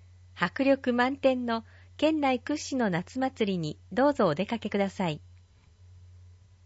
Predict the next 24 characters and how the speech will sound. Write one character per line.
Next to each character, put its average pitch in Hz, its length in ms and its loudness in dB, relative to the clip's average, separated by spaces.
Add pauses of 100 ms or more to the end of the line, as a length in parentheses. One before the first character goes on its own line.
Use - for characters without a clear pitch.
(580)
表 269 240 4
紙 262 160 -8
写 180 220 -2
真。 180 380 -6 (920)
下 262 320 2
館 269 280 0
祇 196 220 -2
園 247 200 -2
祭、 165 460 -4 (580)
七 - 240 -4
月 294 240 0
二 285 180 0
十 285 180 0
六 233 240 0
日 247 220 -4
か 220 120 -2
ら 208 100 2
二 233 180 -2
十 214 220 -2
九 - 160 -6
日、 175 400 -6 (180)
筑 - 180 -12
西 240 300 -2
市。 - 280 -12